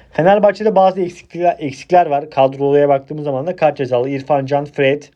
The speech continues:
Mert Hakan'ı sayma. Fred ve İrfan Can'ın olma-, olmayışı hücumda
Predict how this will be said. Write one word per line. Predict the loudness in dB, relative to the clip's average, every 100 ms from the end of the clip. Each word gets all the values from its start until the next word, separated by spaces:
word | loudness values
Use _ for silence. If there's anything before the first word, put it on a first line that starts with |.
| _ _ _
Mert | -6 -2 0
Hakan'ı | 0 -2 -2
sayma. | 0 0 -4 -6 _ _
Fred | -2 -2 0
ve | -4
İrfan | 0 -2
Can'ın | -2 -4
olma-, | -2 -2 -6 -6
olmayışı | -6 -4 -6 -6
hücumda | -8 -4 0 0